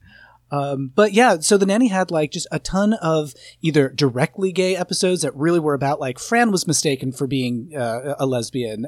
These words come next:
or Fran meets a, a man who she thinks is gay, and then she learns that he's not, and, uh,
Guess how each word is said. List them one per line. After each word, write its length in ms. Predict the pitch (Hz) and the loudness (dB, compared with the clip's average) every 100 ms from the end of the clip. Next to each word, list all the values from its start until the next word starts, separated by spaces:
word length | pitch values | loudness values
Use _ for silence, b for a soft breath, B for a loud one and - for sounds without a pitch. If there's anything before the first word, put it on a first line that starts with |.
| 156 | -8
or 340 | 143 143 131 B B | -6 -4 -6 B B
Fran 260 | - 180 180 | -2 0 2
meets 200 | 196 190 | 0 2
a, 220 | 190 185 175 | 0 0 -2
a 80 | |
man 280 | 170 180 190 | 0 2 2
who 100 | 180 | 2
she 120 | 175 202 | 0 4
thinks 240 | 262 - | 2 2
is 100 | 175 | -2
gay, 360 | 175 147 131 123 | 2 2 2 2
and 100 | 143 | 0
then 80 | 151 | 0
she 140 | 180 | -2
learns 220 | 175 175 | -4 -4
that 80 | 185 | -4
he's 120 | 190 | -4
not, 400 | 220 202 135 120 - | -4 -2 -2 -4 -8
and, 300 | 151 156 151 b b b b - | -10 -8 -10 b b b b -4
uh, 280 | 151 156 | 0 0